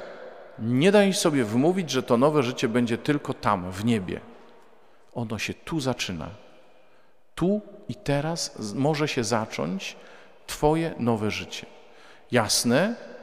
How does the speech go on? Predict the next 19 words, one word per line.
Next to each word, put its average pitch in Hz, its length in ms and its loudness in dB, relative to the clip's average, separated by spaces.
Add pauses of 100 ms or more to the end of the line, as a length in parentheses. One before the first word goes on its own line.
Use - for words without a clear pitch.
(140)
z - 140 -4
formalnego 131 640 4
punktu 139 340 0
widzenia 123 360 2
możemy 113 340 2
powiedzieć, 104 440 0
że 110 80 -6
zaczyna 98 400 -2
się - 140 -4
od - 160 -6
Chrztu - 320 0
Świętego, 90 640 -4 (960)
który 147 240 2
nas 127 200 2
włącza 117 400 0
w - 100 -12
Kościół, 135 520 0 (300)
który 147 180 4
nas 123 240 2